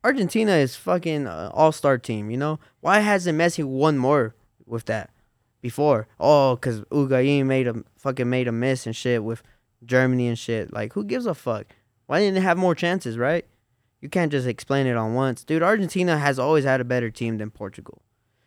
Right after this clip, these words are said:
Portugal is, was kinda on the map, but not on the map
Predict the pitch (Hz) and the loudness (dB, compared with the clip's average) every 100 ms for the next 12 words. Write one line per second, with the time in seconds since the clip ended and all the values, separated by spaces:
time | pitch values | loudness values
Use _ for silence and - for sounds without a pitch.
0 | _ - 202 - 180 190 185 - 139 127 | _ 0 2 2 2 2 2 0 -2 -4
1 | - _ _ _ _ _ _ _ 143 139 | -10 _ _ _ _ _ _ _ -2 -2
2 | 135 - 214 214 202 202 190 196 196 151 | -2 -2 2 4 4 4 2 4 4 2
3 | 139 151 170 170 165 175 170 | 2 4 4 2 0 2 0